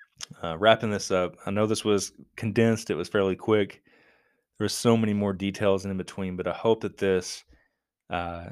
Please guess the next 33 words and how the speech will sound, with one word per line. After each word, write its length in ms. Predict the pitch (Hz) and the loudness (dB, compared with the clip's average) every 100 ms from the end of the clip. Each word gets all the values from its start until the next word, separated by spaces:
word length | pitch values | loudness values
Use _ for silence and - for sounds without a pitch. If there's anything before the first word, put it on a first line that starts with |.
| - _ _ | -18 _ _
kinda 200 | - 104 | -4 -2
painted 280 | - 107 95 | 0 -2 -2
a 40 | |
picture 400 | 82 98 - 92 | -2 -4 -2 -2
of 120 | 85 - | -4 0
what 320 | 90 90 - | 2 2 0
we 420 | 90 87 85 85 - | -6 -6 -6 -8 -8
went 180 | 95 - | -8 -8
through 200 | - 90 | -6 -4
once 220 | 90 87 | -4 -8
again 360 | 87 87 87 85 | -8 -6 -4 -4
with, 300 | 85 80 - | -4 -4 -4
uh, 240 | 82 82 - | -4 -4 -6
Reed 340 | - 92 90 | -6 -4 -2
Allen 340 | 87 85 85 85 | 0 -2 -2 -2
Gibbons. 440 | 95 98 90 - _ _ _ _ _ _ _ _ _ _ | -2 -2 -6 -8 _ _ _ _ _ _ _ _ _ _
And, 560 | 92 87 85 82 80 - _ _ _ _ - | -10 -6 -6 -6 -10 -14 _ _ _ _ -10
you 120 | 95 | -4
know, 180 | 87 85 | -4 -2
what 200 | - 110 | 4 4
an 100 | 110 | 4
event, 400 | 104 90 80 78 - _ _ _ _ _ - | 0 -4 -6 -8 -18 _ _ _ _ _ -6
but 180 | 90 - | -2 2
what 140 | 110 | 2
a 40 | |
testimony 580 | 101 - 98 - 92 87 | 2 0 -2 -2 -4 -2
to 80 | 87 | -4
be 260 | 85 85 85 | -2 -2 -4
formed 500 | - 87 85 85 - _ _ _ _ _ _ _ _ _ _ _ | -4 -4 -2 -4 -8 _ _ _ _ _ _ _ _ _ _ _
for 360 | _ - 87 82 | _ -4 0 0
a 100 | 80 | -2
two-month-old 580 | - 82 80 - 73 78 | -4 -8 -6 -4 -2 -2
now. 400 | 78 73 73 | -6 -8 -10